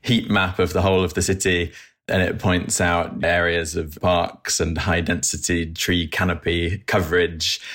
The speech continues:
and areas near water, which are always much cooler, and also air conditioned community spaces. And I mean, we shouldn't really be relying on, on air conditioning, but times <laughs> like this, when the weather is hitting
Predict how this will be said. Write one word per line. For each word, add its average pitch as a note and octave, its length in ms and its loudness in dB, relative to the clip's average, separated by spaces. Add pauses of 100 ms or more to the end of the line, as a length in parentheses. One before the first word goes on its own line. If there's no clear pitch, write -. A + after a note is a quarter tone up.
(140)
and D#2+ 380 0
areas E2+ 420 2
near E2+ 200 0
water, F#2 600 2
which F#2+ 260 -4
are F#2 60 0
always F2 240 2
much G2 280 -2
cooler, F2 480 2 (360)
and G#2 100 2
also G2 200 2
air G2 220 2
conditioned F#2+ 720 0 (160)
community G#2 460 2
spaces. F2 720 -2
And F#2 120 0
I F#2+ 60 2
mean, F#2+ 140 2
we G2 80 2
shouldn't G#2 280 0
really G2 220 2
be F#2+ 140 0
relying G2 460 2
on, F#2 340 -2
on F#2+ 120 0
air F#2 120 2
conditioning, F#2 640 -2
but F2+ 480 -4
times G#2+ 400 2
<laughs> - 0 -
like A#2 180 -2
this, A#2 280 0
when F#2+ 340 0 (360)
the F#2+ 80 0
weather F#2 300 4
is F#2 100 0
hitting F#2 520 0